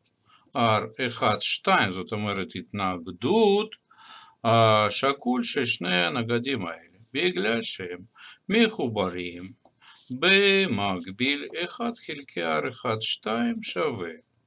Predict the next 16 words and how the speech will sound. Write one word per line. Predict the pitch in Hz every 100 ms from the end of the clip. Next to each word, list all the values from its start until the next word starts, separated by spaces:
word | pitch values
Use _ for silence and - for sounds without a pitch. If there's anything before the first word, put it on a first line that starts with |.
| _ _ - - - 190
אחד | 190 208 180 -
חלקי | 127 117 135
אר | 120 110 110
אחד | 110 214 220 - _ - - - -
פלוס | 190 214 -
אחד | 123 - 156 151
חלקי | 101 92 - 131 123 110
אר | 104
שתיים. | - - - - _ _ - - _ - - -
נו, | 190 233 147
מה | 143 147 151
קורה | 117 104 - -
פה? | - - 196 240 _ _ _ -
אוקיי, | - 117 120 110 110
יש | 95 - 151
מיליון | 165 170 143 104 135 98 85